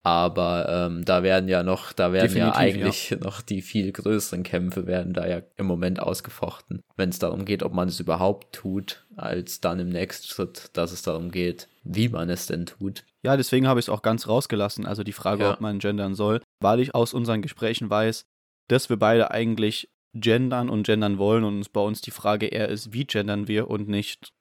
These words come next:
Speaker 2: wa-, sollten wir gendern?
Speaker 1: Genau, ja.
Speaker 2: Um vielleicht jetzt zum Abschluss zu kommen zum Thema Gendern, der Artikel, den ich gelesen hatte, da ging's darum, dass ein Germanist und Sprachwissenschaftler,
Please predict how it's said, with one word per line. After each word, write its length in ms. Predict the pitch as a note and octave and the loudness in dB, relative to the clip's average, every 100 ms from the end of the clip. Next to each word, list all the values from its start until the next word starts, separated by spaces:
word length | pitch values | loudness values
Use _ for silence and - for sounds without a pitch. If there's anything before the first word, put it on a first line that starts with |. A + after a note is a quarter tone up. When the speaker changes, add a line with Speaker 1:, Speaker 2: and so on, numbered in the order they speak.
| - | -14
Speaker 2:
wa-, 360 | - G#2+ G#2+ | -2 -2 0
sollten 420 | A2+ A2 A#2+ - G#2+ | 2 4 4 0 -8
wir 120 | G2 | -6
gendern? 360 | - G2 G2 | -6 -8 -6
Speaker 1:
Genau, 340 | G2+ G#2 F#2 F2+ | -4 -4 -6 -6
ja. 180 | - - - _ _ _ _ _ _ | -8 -10 -14 _ _ _ _ _ _
Speaker 2:
Um 140 | - C3 | 0 2
vielleicht 240 | C3+ C#3 | 4 4
jetzt 120 | C#3 - | 2 -4
zum 80 | |
Abschluss 280 | A#2 - - | -4 -2 -4
zu 60 | - | -4
kommen 240 | - A#2 A2 | 0 0 0
zum 140 | A2+ | -4
Thema 240 | - A2 A2 | -2 -2 -2
Gendern, 440 | A2 A2+ A#2 A2+ - _ _ - | -2 -2 -2 -4 -10 _ _ 0
der 200 | G#2+ G2+ | 2 2
Artikel, 360 | G#2 - F3+ | 0 0 0
den 120 | A#2+ G2 | 0 0
ich 60 | |
gelesen 300 | - G2 G2 | -2 -2 0
hatte, 140 | G#2+ A2 | 0 0
da 100 | G2+ | 0
ging's 240 | A#2 C3+ | 0 0
darum, 340 | - B2 C3+ A#2+ | -2 -2 0 0
dass 200 | A2+ B2+ | 0 -2
ein 140 | A2+ _ _ | -8 _ _
Germanist 760 | B2 A2 G#2+ G#2+ A2 F#3 - - | -2 0 0 0 0 -2 -4 -4
und 320 | A#2 G#2+ A#2 _ _ - | -4 -4 -6 _ _ -20
Sprachwissenschaftler, 1160 | - - C#3 - E3+ E3+ - E3+ - D3 C#3 | -16 -4 -2 -2 -8 -6 -4 -6 -4 -2 -2